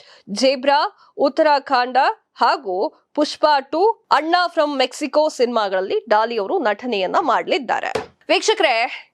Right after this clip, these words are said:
ನಿನ್ನೆ ಬಜೆಟ್ ಮಂಡನೆ ಮಾಡ್ಬೇಕಾದ್ರೆ ಡೇರ್ ಡೆವಿಲ್ ಮುಸ್ತಫಾ ಸಿನಿಮಾದಲ್ಲಿ ಡಾಲಿ ಧನಂಜಯ್ ಹೇಳಿರುವಂತಹ ಒಂದೆರಡು ವರ್ಡ್ಗಳನ್ನ, ಶಬ್ದಗಳನ್ನ ಸಿದ್ದರಾಮಯ್ಯ ಅವರು ಹೇಳಿದ್ರು ಬಜೆಟ್‌ನಲ್ಲಿ. ಅದಕ್ಕೂ ಹಾಗೆ ಈಗ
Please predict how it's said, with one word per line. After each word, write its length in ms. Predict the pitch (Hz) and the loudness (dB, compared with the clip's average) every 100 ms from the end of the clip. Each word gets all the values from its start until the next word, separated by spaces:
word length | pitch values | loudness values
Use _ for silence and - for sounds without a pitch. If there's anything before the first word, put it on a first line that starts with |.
| 247 | -2
ನಿನ್ನೆ 260 | 262 285 | 0 0
ಬಜೆಟ್ 460 | 254 247 339 381 381 | 0 -2 0 -2 0
ಮಂಡನೆ 480 | 311 277 277 285 262 | 0 -2 -2 -2 0
ಮಾಡ್ಬೇಕಾದ್ರೆ 1120 | 220 214 214 214 208 180 185 202 311 466 _ _ _ _ _ _ _ _ - | 0 -2 -2 -4 -2 -2 0 0 -4 -4 _ _ _ _ _ _ _ _ -2
ಡೇರ್ 320 | 247 370 415 | 2 2 0
ಡೆವಿಲ್ 360 | 330 330 349 330 | 0 -2 -2 0
ಮುಸ್ತಫಾ 720 | 269 285 - 339 339 311 247 | 0 -2 0 -2 0 0 0
ಸಿನಿಮಾದಲ್ಲಿ 960 | 208 240 226 220 208 196 196 320 427 _ _ _ _ - - | -2 -4 -2 0 0 -4 -4 -4 -6 _ _ _ _ -20 -6
ಡಾಲಿ 400 | 202 262 359 381 | 2 2 2 0
ಧನಂಜಯ್ 600 | 339 294 285 294 285 277 | 2 2 2 0 0 -2
ಹೇಳಿರುವಂತಹ 800 | 247 240 233 233 226 233 240 - 320 | 0 0 0 0 -2 -2 -4 2 2
ಒಂದೆರಡು 600 | 240 226 233 233 233 220 | 2 -2 -2 -2 0 -2
ವರ್ಡ್ಗಳನ್ನ, 680 | 202 269 339 302 247 226 220 226 | 0 0 2 0 0 0 0 -2
ಶಬ್ದಗಳನ್ನ 800 | 247 - 269 233 220 285 220 208 233 | -2 -2 -2 -2 -2 -2 -2 -2 -2
ಸಿದ್ದರಾಮಯ್ಯ 800 | 330 254 226 254 247 226 208 196 | -4 -6 -2 0 2 0 -2 0
ಅವರು 240 | 190 175 392 | 0 0 -2
ಹೇಳಿದ್ರು 420 | 311 254 - - | -2 -2 -4 -4
ಬಜೆಟ್‌ನಲ್ಲಿ. 640 | 196 - 247 233 165 107 _ - - - | -2 0 0 -2 -10 -12 _ -20 -12 0
ಅದಕ್ಕೂ 640 | 277 285 349 - 392 440 | 0 0 -2 0 2 2
ಹಾಗೆ 380 | 392 247 233 254 | 2 0 0 -6
ಈಗ 360 | 240 330 415 | -4 0 0